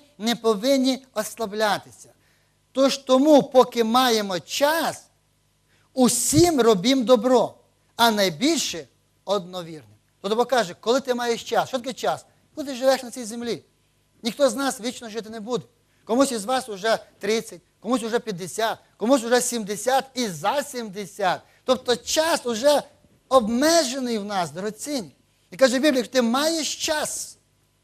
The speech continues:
роби добро. Тому що коли підеш на небо, вже буде пізно.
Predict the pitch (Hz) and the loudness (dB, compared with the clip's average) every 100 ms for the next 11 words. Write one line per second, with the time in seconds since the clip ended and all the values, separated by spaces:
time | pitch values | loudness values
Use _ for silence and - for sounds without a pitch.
0 | _ _ _ _ _ _ _ _ 180 202 | _ _ _ _ _ _ _ _ -6 -6
1 | 151 185 311 180 180 156 240 233 131 _ | -4 -2 -2 -2 -8 -6 0 0 -2 _
2 | _ _ _ _ _ _ _ - 262 262 | _ _ _ _ _ _ _ -4 0 0
3 | 240 247 226 233 254 262 277 294 311 233 | 2 2 2 0 0 -2 -4 0 0 0
4 | 202 202 202 214 - 285 240 - 151 | -2 -4 -6 -8 -12 -16 -16 -18 -20